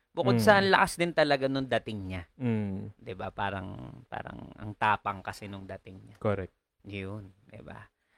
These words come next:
Speaker 1: O, s-, kung ganun lang din naman, so, nung kabataan mo,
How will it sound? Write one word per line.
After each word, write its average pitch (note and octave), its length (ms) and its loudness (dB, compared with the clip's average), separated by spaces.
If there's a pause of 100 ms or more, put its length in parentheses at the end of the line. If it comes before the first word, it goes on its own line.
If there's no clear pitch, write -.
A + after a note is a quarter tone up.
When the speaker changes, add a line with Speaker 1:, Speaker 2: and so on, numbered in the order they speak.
(160)
Speaker 1:
O, - 120 4
s-, C3+ 160 2 (100)
kung G#3 240 2
ganun G#3 300 6
lang G3 180 6
din D#3+ 160 6
naman, G#2 320 4
so, C3 200 4
nung D3 180 0
kabataan B2+ 600 4
mo, G2 260 -2